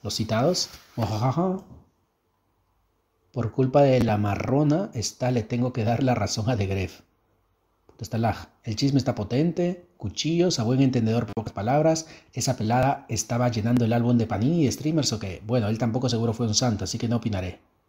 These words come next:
Qué fuerte. Me cuesta creer que hay, ay,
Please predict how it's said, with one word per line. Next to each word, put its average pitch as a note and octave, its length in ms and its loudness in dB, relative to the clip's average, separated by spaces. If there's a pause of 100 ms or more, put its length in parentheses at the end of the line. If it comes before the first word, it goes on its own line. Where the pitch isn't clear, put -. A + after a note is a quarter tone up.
(160)
Qué G#2 100 -10
fuerte. D3+ 640 -2 (400)
Me G#2+ 120 -6
cuesta D3+ 360 2
creer C3 260 4
que B2+ 160 0
hay, C#3+ 240 2
ay, - 260 -16